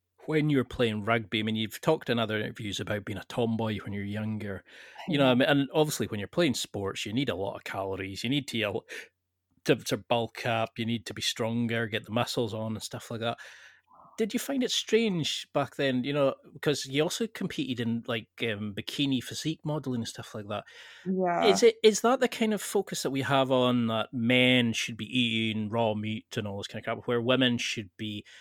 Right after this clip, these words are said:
Speaker 1: seen as sexy and petite? And so they put this pressure on girls at that young age that girls shouldn't eat, they should be super slim, where guys can eat whatever they want kind of thing.
Speaker 2: So
Speaker 1: Did
Speaker 2: I
Speaker 1: you
Speaker 2: think
Speaker 1: feel that kind of pressure?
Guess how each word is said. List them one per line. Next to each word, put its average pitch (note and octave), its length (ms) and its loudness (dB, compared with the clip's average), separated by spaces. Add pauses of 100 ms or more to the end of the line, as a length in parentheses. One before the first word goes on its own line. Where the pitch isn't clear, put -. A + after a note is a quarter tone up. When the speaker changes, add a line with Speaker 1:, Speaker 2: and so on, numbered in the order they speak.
Speaker 1:
seen - 380 -6
as A2 100 -6
sexy - 640 -4
and G#2+ 80 -6
petite? - 640 -8
And G2+ 100 -10 (360)
so B2 200 0
they B2+ 120 2
put D#3 260 -2
this C#3+ 160 -2
pressure C#3 560 -2
on A2+ 120 -2
girls A#2+ 320 0
at B2 60 -8
that A2 200 -2
young A#2+ 260 2
age A#2+ 560 0
that G#2+ 320 -2
girls A#2+ 260 2
shouldn't B2+ 420 0
eat, G#2 360 -12
they B2 40 -4
should A2 220 -2
be G2+ 80 -10
super - 380 -2
slim, A2+ 640 0 (540)
where A2+ 160 2
guys A#2+ 340 4
can A2+ 160 -6
eat A#2+ 160 -6
whatever A2+ 260 0
they A2 100 2
want A2+ 400 0
kind G#2 160 -6
of E2 80 -10
thing. G2 280 -10 (580)
Speaker 2:
So A#3 80 4
Speaker 1:
Did B3 140 8
Speaker 2:
I - 20 2
Speaker 1:
you E3+ 60 2
Speaker 2:
think B3+ 100 2
Speaker 1:
feel F#3 160 8
that F#3 220 6
kind G#3 100 0
of F#3+ 60 -4
pressure? A3 340 -4